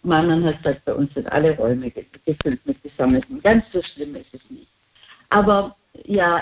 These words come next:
ich sammle Korken, ich sammle alles Mögliche, weil ich nämlich da so ein bisschen Kunst draus mache, also sogenannte Assemblagen. Das ist das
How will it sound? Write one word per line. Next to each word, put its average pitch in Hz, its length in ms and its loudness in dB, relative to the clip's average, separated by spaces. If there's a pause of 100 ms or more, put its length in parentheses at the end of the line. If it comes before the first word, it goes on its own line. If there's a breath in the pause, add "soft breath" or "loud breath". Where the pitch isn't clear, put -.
(100)
ich 190 300 -10
sammle 208 400 -2 (800)
Korken, 220 960 0 (180)
ich 180 240 -4
sammle 190 640 -2 (260)
alles 202 420 0
Mögliche, 208 680 -2
weil 180 300 -2
ich 190 220 -20
nämlich 175 380 -12 (140)
da 160 320 -6 (480)
so - 160 -2
ein 180 80 0
bisschen 160 360 -4
Kunst - 600 -4
draus 226 320 -2
mache, 247 380 -2
also 170 220 -6
sogenannte 160 760 -4
Assemblagen. 156 1080 -2
Das - 180 -6
ist - 180 -10
das 165 80 -10